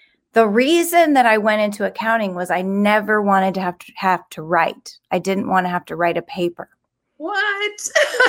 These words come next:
Speaker 2: <laughs>
Speaker 1: So
Speaker 2: Now you're an author. I
Speaker 1: Yeah.
Speaker 2: love it.
Speaker 1: So, you know, you just can't, you can't put yourself in a box, I suppose, right?
Speaker 2: Mm-hmm.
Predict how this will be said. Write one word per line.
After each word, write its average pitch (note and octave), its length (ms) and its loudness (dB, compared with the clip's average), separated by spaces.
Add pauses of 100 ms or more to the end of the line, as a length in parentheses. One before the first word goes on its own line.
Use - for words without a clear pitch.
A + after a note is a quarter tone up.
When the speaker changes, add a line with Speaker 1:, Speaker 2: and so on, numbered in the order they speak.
Speaker 2:
<laughs> - 140 4 (100)
Speaker 1:
So B4+ 320 0
Speaker 2:
Now C#4+ 160 -2
you're C#4+ 240 2
an B3+ 100 0
author. G#3+ 640 2 (200)
I C#4+ 100 0
Speaker 1:
Yeah. D4 180 6
Speaker 2:
love D#4 80 2
it. D4 260 4 (340)
Speaker 1:
So, E4 80 8
you E4 220 0
know, F#4 120 8 (140)
you E4 160 -8
just F#4 240 -8
can't, F#4 420 0 (600)
you C4 100 -14
can't F4+ 320 2
put G4 160 -4
yourself E4 400 0
in D#4+ 60 -2
a D#4 60 4
box, D4 420 2
I G3 120 -4
suppose, - 520 -8
right? E3+ 300 -6
Speaker 2:
Mm-hmm. F#3 240 -12